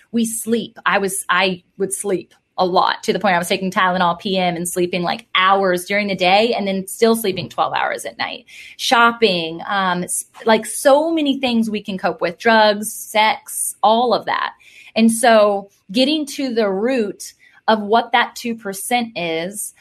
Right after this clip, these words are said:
allows to break that two percent free, but then also holds you accountable. So now,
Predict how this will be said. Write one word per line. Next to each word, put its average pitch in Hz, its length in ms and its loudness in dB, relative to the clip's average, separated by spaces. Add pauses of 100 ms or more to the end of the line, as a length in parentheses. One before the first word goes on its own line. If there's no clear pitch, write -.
(160)
allows 214 760 2
to 233 120 -2
break 214 420 0
that 226 220 0
two 233 160 -6
percent 220 460 -6
free, 247 540 -2
but 226 200 0
then 233 200 4
also 262 360 4
holds 233 320 2
you 214 100 0
accountable. 190 640 -4
So - 140 -6
now, 233 460 2